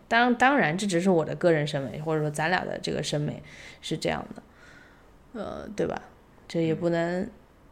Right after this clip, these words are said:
Speaker 2: 哎，我想了解一下，就是因为我看你做过这么多运动，除了一些健身房的，也有很多
Speaker 1: 嗯。
Speaker 2: 户外的一些运动。
Speaker 1: 嗯。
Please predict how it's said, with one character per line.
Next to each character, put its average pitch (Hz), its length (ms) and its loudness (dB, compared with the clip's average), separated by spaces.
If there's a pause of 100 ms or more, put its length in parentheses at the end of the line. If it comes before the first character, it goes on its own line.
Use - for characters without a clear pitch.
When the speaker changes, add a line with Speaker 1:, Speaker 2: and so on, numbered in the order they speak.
(640)
Speaker 2:
哎， 110 220 -8
我 175 60 -6
想 110 400 -6 (680)
了 143 180 -2
解 175 100 -6
一 123 40 -4
下， 135 100 -6
就 143 100 -6
是 127 340 -4
因 170 120 -4
为 190 80 2
我 117 140 2
看 170 240 0
你 104 100 -4
做 151 220 -2
过 107 160 -4
这 - 180 -4
么 120 100 -4
多 110 140 -2
运 120 160 -4
动， 104 180 -6
除 131 200 -4
了 135 100 -2
一 117 40 -4
些 131 200 -6
健 117 180 -8
身 151 160 -6
房 95 240 -8
的， 107 160 -10
也 110 80 -6
有 139 140 0
很 98 180 -6
多 123 280 -2
Speaker 1:
嗯。 180 280 6 (120)
Speaker 2:
户 185 220 2
外 147 180 4
的 101 100 -4
一 104 40 -8
些 110 120 -10
运 110 160 -4
动。 196 100 2
Speaker 1:
嗯。 175 220 2